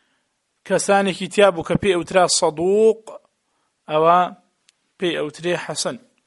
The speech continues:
وعن النسائي، نسائيش ناوي أحمدي كري شعيب، أحمد بن شعيب. وعن النسائي لا بأس به، ولا نسائيش وهاتو تويتي لا بأس به، يعني، خراب نية.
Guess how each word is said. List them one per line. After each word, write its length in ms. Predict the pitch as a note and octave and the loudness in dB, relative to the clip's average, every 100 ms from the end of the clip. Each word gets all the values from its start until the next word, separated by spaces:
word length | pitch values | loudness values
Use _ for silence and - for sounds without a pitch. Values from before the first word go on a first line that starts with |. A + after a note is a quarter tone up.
| _ _ _ _ | _ _ _ _
وعن 300 | - D#3+ G#3+ | 4 6 6
النسائي، 760 | A#3 G#3+ G#3 - G#3 G#3 A#3 - _ _ _ _ _ _ _ | 4 2 2 4 4 4 -2 -10 _ _ _ _ _ _ _
نسائيش 640 | D#3 - E3+ G3+ - - - - | -10 0 2 2 0 -4 -8 -8
ناوي 420 | F3 F#3+ F3 - | -2 0 -2 -4
أحمدي 520 | A3+ F3 D3 D#3+ F3 | -6 -6 -10 -12 -14
كري 260 | - F3 D#3+ | -12 -8 -8
شعيب، 420 | - C3 C#3 G#2+ | -4 -2 -2 -4
أحمد 420 | - D3+ - C#3 | -10 -12 -12 -16
بن 100 | B2+ | -16
شعيب. 380 | A#2+ A#2+ C3 A#2+ _ _ _ _ _ _ _ | -14 -6 -6 -6 _ _ _ _ _ _ _
وعن 220 | D#3 G3 | 0 2
النسائي 680 | G#3 F#3 - F#3+ G3+ A3 - _ _ _ | 0 -2 2 4 4 -2 -8 _ _ _
لا 200 | F3 E3 | -2 2
بأس 340 | D#3+ F#3 D3+ E3 | 4 2 -2 -6
به، 540 | C#3+ C#3 C3 B2+ A#2+ - _ _ _ | -6 -8 -10 -10 -12 -16 _ _ _
ولا 180 | C#3 D3 | -6 -2
نسائيش 500 | E3 D3+ E3+ G3+ F#3 | -2 0 0 0 -2
وهاتو 480 | F3+ F3 E3 G#3+ F#3 | 0 0 2 0 0
تويتي 340 | - G#3 G#3 | -2 -8 -4
لا 160 | G#3+ F3 | 2 2
بأس 300 | C3 A#2+ C3+ | 2 -4 -10
به، 340 | A#2+ A2 A2 - _ _ | -12 -12 -14 -20 _ _
يعني، 180 | - E3 | -10 -10
خراب 380 | E3+ E3 F3 F3 | -8 -2 -2 -2
نية. 320 | F3 C3+ - | -8 -10 -14